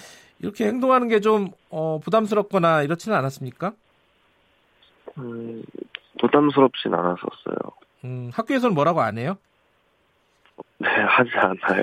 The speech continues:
Speaker 2: 이게
Speaker 1: <laughs>
Speaker 2: 이거를 그
Speaker 1: 네.
Speaker 2: 기자님들 많이 만나다 보니까
Speaker 1: 네.
Speaker 2: 좀 많이 질문을 들었었는데,
Speaker 1: 네.
Speaker 2: 어, 왜 반대할 거라고 생각했는지 궁금해 생각해보니까
Speaker 1: 네.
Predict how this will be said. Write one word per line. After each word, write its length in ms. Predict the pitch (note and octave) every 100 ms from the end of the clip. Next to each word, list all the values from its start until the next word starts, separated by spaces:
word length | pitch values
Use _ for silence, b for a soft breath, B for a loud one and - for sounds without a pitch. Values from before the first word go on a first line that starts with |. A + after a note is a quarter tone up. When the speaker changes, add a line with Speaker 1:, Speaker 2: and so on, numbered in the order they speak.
| G#2 -
Speaker 2:
이게 280 | A2 A#2 -
Speaker 1:
<laughs> 2000 | - - - - - _ - - - - - - _ _ _ _ _ _ _ F#2+
Speaker 2:
이거를 800 | A#2 A#2 A2+ A#2 A2+ A2+ G#2+ -
그 160 | -
Speaker 1:
네. 140 | G#2 G2+ - - _ _ -
Speaker 2:
기자님들 640 | - - A#2+ A#2 A2 G#2+
많이 240 | G2 F#2+ G2
만나다 400 | G2 G2 G#2 G2+
보니까 600 | G2+ G2 G2 - G2 G1+
Speaker 1:
네. 420 | C#3+ C3+ B2 B2+ C#3+ _ _ _
Speaker 2:
좀 160 | - G2+
많이 380 | F#2+ G#2+ A2+ G#2 -
질문을 340 | G#2+ G#2 G2
들었었는데, 840 | - G2+ - G2 F#2+ F#2 G2+ G2 F#2
Speaker 1:
네. 240 | C#3 B2+ B2 C#3 B B B _ _ -
Speaker 2:
어, 340 | G#2 G2+ G2+ _ - B B B B B _ -
왜 120 | B2
반대할 560 | B2 A2+ A#2 B2 B2 A#2+
거라고 360 | - A2+ A2+ A#2+
생각했는지 500 | B2+ B2+ A#2+ A#2 A#2+
궁금해 280 | - G#2+ A2 G#2+
생각해보니까 1000 | A#2+ - - A2+ G#2 - G2+ G2+ G2+ F#2
Speaker 1:
네. 320 | B2 A2+ A2+